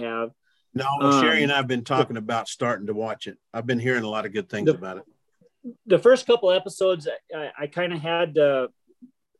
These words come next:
Speaker 1: uh, just kinda keep going. But, uh, a-, after the first couple episodes, they kinda set the stage. And, and I, I mean, the, the gospel, the gospels, uh, they've done a really good job.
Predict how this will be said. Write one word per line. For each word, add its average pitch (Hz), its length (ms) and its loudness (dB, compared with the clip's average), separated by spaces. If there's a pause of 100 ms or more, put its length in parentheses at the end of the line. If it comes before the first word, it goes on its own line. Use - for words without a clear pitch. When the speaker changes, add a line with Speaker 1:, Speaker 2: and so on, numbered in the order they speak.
(120)
Speaker 1:
uh, 120 280 -8 (680)
just 151 240 -4
kinda 165 240 -2
keep 170 300 -2
going. 156 440 2 (640)
But, 143 440 2 (160)
uh, 131 440 -6 (880)
a-, - 240 -10
after 175 300 4
the 151 80 6
first 160 260 4
couple 156 240 2
episodes, 139 460 0
they 131 120 -2
kinda 160 260 -6
set 147 260 0
the 120 80 -6
stage. 131 520 2
And, 123 140 -2 (100)
and 131 200 0
I, - 360 -14
I - 20 -2
mean, 147 420 0
the, 139 320 6
the 135 100 -2
gospel, 131 960 2 (100)
the 139 120 -6
gospels, 151 800 0 (280)
uh, - 60 -4 (560)
they've 165 180 6
done 165 180 8
a 143 80 8
really 143 260 10
good 123 200 6
job. 98 300 -2